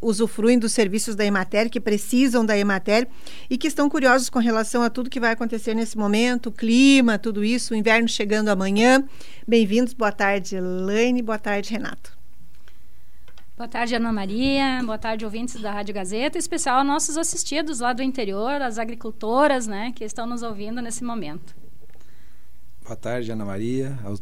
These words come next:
Speaker 3: todos os ouvintes da Gazeta que nos acompanham. Agradecemos também mais essa oportunidade que o grupo nos, nos proporciona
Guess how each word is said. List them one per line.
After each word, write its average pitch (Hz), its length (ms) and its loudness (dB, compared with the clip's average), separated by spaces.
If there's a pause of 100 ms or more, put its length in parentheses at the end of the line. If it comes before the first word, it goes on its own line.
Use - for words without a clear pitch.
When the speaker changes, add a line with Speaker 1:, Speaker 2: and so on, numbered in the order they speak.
Speaker 3:
todos 110 220 -2
os 107 40 -4
ouvintes 104 400 -4
da 98 140 -4
Gazeta 104 420 -2
que 101 100 -4
nos 101 200 -2
acompanham. 123 560 -2 (580)
Agradecemos 113 720 -4
também 110 280 -4
mais 113 240 -2
essa 120 200 -2
oportunidade 107 840 -4 (200)
que 110 240 -4
o 107 100 -4
grupo 110 340 -4
nos, 107 400 -6 (520)
nos 107 100 -4
proporciona 110 640 -2